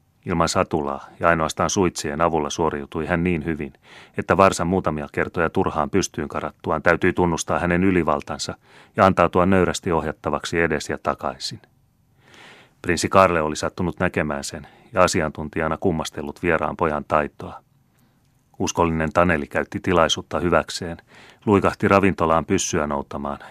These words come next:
ja ilmaisi todistus käsissään prinssille, kuka karhun oli ampunut. Seuraukset tulivat olemaan ratkaisevat Kustaa Bertelschöldin koko tulevalle elämänradalle.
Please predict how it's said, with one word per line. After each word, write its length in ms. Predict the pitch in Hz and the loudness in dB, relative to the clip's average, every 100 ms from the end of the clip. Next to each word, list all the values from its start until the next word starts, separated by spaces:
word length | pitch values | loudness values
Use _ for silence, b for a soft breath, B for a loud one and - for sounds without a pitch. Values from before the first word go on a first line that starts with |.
| B | B
ja 140 | 110 104 | 4 6
ilmaisi 380 | 90 85 82 | 6 4 2
todistus 460 | 90 95 90 - 82 | 0 2 2 -2 -8
käsissään 520 | - 85 87 - 76 | -4 -4 -4 -4 -4
prinssille, 560 | - 90 82 - 71 71 - | -2 -2 -2 -6 -8 -10 -8
kuka 260 | 85 80 | -6 -4
karhun 360 | - 85 71 73 | 2 0 2 -6
oli 180 | 73 76 | -6 -2
ampunut. 580 | 78 71 87 87 - _ _ _ b b b b b b | -2 -4 -12 -14 -20 _ _ _ b b b b b b
Seuraukset 580 | - - 87 76 - - | -2 2 2 2 -4 -12
tulivat 360 | - 78 73 - | -6 -6 -6 -6
olemaan 320 | 78 76 73 | -8 -4 -2
ratkaisevat 640 | 82 82 - 73 - 92 - | 0 0 -4 -12 -10 -14 -10
Kustaa 380 | - - - 73 | -10 -10 -10 -4
Bertelschöldin 720 | 78 73 78 76 82 76 73 | -4 -6 -12 -8 -8 -8 -8
koko 240 | 80 80 | -8 -8
tulevalle 640 | 76 80 76 76 71 76 | -8 -4 -4 -6 -12 -8
elämänradalle. 840 | 76 73 78 82 98 - - - | -8 -8 -10 -12 -12 -12 -18 -20